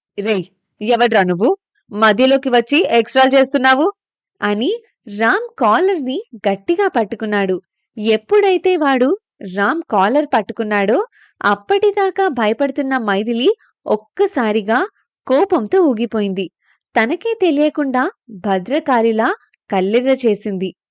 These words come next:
శరీరంలోని హార్మోన్స్ బ్యాలెన్స్ తప్పడంతో, "ఈ కాంపిటీషన్ నీకు నాకు మధ్య కదా, మరి మధ్యలో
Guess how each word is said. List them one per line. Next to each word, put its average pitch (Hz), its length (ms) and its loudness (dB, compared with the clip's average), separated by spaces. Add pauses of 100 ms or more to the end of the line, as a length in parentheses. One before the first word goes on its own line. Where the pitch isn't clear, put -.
(200)
శరీరంలోని 349 960 0
హార్మోన్స్ 254 680 -2 (200)
బ్యాలెన్స్ 190 500 -2
తప్పడంతో, 208 580 0 (640)
"ఈ 285 140 2
కాంపిటీషన్ 285 680 0 (280)
నీకు 294 360 0 (120)
నాకు 277 340 2
మధ్య 247 260 2
కదా, 196 240 2 (560)
మరి 294 200 0
మధ్యలో 277 460 4